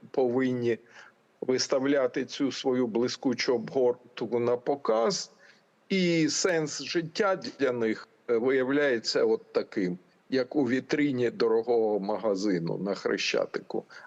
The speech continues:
Але ж вони там манікени, на-, і,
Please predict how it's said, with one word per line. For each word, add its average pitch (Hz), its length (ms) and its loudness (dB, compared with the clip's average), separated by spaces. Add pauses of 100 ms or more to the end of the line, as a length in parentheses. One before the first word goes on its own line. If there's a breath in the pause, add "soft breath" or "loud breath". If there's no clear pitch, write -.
(120)
Але 143 440 0
ж 147 140 -2
вони 131 300 2
там 117 260 0
манікени, 120 840 0 (580 loud breath)
на-, - 240 -2 (420)
і, 113 300 2